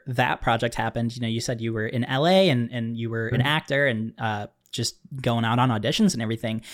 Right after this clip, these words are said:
Speaker 1: How
Speaker 2: Mm-hmm.
Speaker 1: did, uh, like, what was your road to becoming an actor like? Um,
Speaker 2: Oh my gosh. Um, so, it's so funny, like, I, I suppose there's, like, a million different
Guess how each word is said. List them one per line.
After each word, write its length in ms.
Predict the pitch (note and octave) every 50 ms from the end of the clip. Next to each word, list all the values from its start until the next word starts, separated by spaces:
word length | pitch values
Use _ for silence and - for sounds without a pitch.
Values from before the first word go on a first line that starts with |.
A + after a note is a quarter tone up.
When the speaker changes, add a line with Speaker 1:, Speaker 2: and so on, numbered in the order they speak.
| - - -
Speaker 1:
How 280 | - - D#3 F3+ A#3
Speaker 2:
Mm-hmm. 20 | A#3+
Speaker 1:
did, 280 | D4+ B3 A3+ G#3+ - -
uh, 420 | C#3 D3+ D3+ C#3+ C#3+ C#3+ C#3 C#3+ -
like, 160 | D3 D3 -
what 100 | A3 F#3
was 140 | D#4 B3+ -
your 100 | A3 G3+
road 320 | F3 D3+ D3+ D#3 D#3+ D3 -
to 380 | - - C3 A#2+ A#2+ A#2+ A#2 - _ - C#3+ -
becoming 340 | B2+ - C#3+ C#3 C3 B2
an 60 | A2+ A2+
actor 300 | A2+ A2+ - - A2 G#2
like? 340 | F2+ E2+ - - - - - -
Um, 380 | B2 A#2 A2 A2 G#2+ G#2 G2+ - - - - - - _ _ -
Speaker 2:
Oh 60 | - F#3
my 140 | D3 -
gosh. 680 | - - A2 B2 B2+ - - - - - - - - - - - - - -
Um, 800 | D#3+ C#3 C3+ C3+ C3+ B2+ C3 C3+ C3 C3 B2+ B2+ B2 A#2 C3 - D#3+
so, 580 | - - - B3 B3+ C4 B3 A#3+ A#3+ G#3+ - D#3 B2+ - - - - -
it's 160 | - F3 E3+ -
so 180 | - A#3 A3
funny, 520 | A3 - - D3 C#3+ C3+ B2+ A2+ G#2+ A2 A2+
like, 440 | A#2 A2+ A2+ A2 G#2+ - - - _ _ _ _ _ _ _ _ _ _ _ _ _ _ _ _ _ _ -
I, 240 | - C3 C3+ C3 C#3
I 40 | C3
suppose 320 | B2+ - B2 D3 F3+ D#3+
there's, 140 | D3+ D3 C3
like, 140 | C#3 B2 B2
a 60 | A2+
million 760 | A2+ A#2 B2 B2+ B2+ B2 B2 A#2+ A#2 A2+ A2 G#2 G#2 G#2+ - - B2+
different 440 | G#2+ A#2+ - A2+ A2 G#2 G#2 -